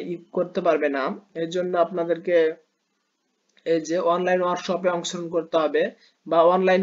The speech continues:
ক্লাসে অংশগ্রহণ করতে হবে বা online ভাইবাতে অংশগ্রহণ করতে হবে। প্রথমে আপনাকে একটি software download করতে হবে। এটা ভালো করে দেখুন যে আপনাকে সফটওয়্যারটি download করতে হবে। এই লিঙ্কটি আমি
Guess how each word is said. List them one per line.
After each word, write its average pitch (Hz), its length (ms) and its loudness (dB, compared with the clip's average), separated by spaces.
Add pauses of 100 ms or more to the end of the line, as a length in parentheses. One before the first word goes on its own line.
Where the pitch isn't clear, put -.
ক্লাসে 185 340 2
অংশগ্রহণ 180 400 -4
করতে - 220 -6
হবে 170 220 4
বা 170 60 4 (120)
online 175 340 -2
ভাইবাতে 170 380 0
অংশগ্রহণ 165 340 -12
করতে 160 220 -6
হবে। 156 160 2 (120)
প্রথমে 185 280 -4 (100)
আপনাকে 175 360 -8 (160)
একটি - 200 -12 (140)
software 175 460 -2
download 156 380 -2
করতে 151 280 -6
হবে। 135 180 -2 (560)
এটা 160 160 -2
ভালো 175 320 0
করে 190 180 -2
দেখুন 170 340 -4 (120)
যে 170 100 0 (360)
আপনাকে 180 300 -6 (160)
সফটওয়্যারটি 190 560 -4
download 175 340 -2
করতে 170 240 -6
হবে। 151 140 0 (160)
এই 190 60 0 (100)
লিঙ্কটি 214 300 2 (120)
আমি 196 120 2